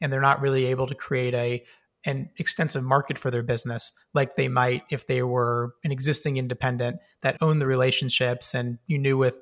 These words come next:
pretty much a hundred percent certainty what would come. The second negative is you're selling your business, we're transacting your business. So typically, or almost always, you're gonna be signing a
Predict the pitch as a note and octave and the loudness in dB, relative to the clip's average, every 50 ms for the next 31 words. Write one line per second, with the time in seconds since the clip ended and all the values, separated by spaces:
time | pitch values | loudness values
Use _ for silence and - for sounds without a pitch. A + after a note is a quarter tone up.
0 | - - - _ - - F3 D#3 D3 C#3+ C3+ - C#3+ B2 C#3 C#3 C3 C3 B2 - | -20 -20 -20 _ 0 2 2 4 4 2 2 2 2 0 0 0 0 -2 -4 -2
1 | - B2 A#2+ - - D3+ C#3 C#3+ C#3 A#2 - B2+ B2 B2 A#2+ - B2 A2+ - - | -2 -4 -4 0 0 0 0 0 -4 -6 -4 -4 0 0 0 0 -2 -8 -8 -6
2 | - B2 B2 B2 B2 _ _ _ _ _ _ _ _ _ - E3+ C#3+ - F3+ E3 | -6 -6 -6 -8 -12 _ _ _ _ _ _ _ _ _ -8 -4 0 4 4 4
3 | - F#3 D#3+ D3+ D3+ D3+ D3+ D3 D3+ C#3+ C#3+ D3 D3 D3+ D#3 D#3+ - _ _ _ | 4 4 0 0 0 2 2 2 0 2 2 2 2 0 0 -2 -8 _ _ _
4 | _ - D3 C#3+ C3 - - D#3 C#3 C#3+ C#3+ C3+ B2+ A#2+ C3+ C3+ A#2 A2 A2+ A#2 | _ -6 -4 -2 0 2 4 4 4 4 4 2 0 0 0 0 -2 -2 -6 -8
5 | - - - - C3 - - C#3 C3 C3+ C3 C3 - - C3+ C3 B2 B2 C3+ A#2+ | -10 -10 -6 -8 -6 -4 -2 -2 2 2 2 2 2 -2 -6 -6 -2 -2 -2 -2
6 | - - - B2 - - - _ _ _ _ - - - D3+ C3+ B2+ - - E3 | -2 -4 -8 -8 -8 -8 -8 _ _ _ _ -10 -2 0 0 0 0 0 0 2
7 | - D#3 D3 - D3+ C#3+ C#3 C3 B2+ - - - D#3 C3 C3+ C3+ C3 A#2+ - C#3+ | 2 2 0 2 2 2 4 2 2 -2 -6 -8 -6 -4 -4 -2 -4 -4 2 4
8 | D3+ D3 C3 B2+ A#2+ A#2+ A#2+ A#2+ A#2 - - - _ _ - - D3 C#3+ C#3+ C#3+ | 4 4 6 4 2 0 -2 -4 -6 -8 -10 -12 _ _ -6 -4 -4 0 0 0
9 | C#3 C3 C3 - - C#3 C3+ C#3 C#3 C3+ C3 B2+ B2+ C3 C3 - - - C3+ B2 | 0 0 -2 -2 0 0 2 2 2 0 -2 -2 -2 -4 -6 -8 -4 0 2 2
10 | B2 B2 B2 A#2+ B2 A#2+ | 2 2 0 -2 -4 -6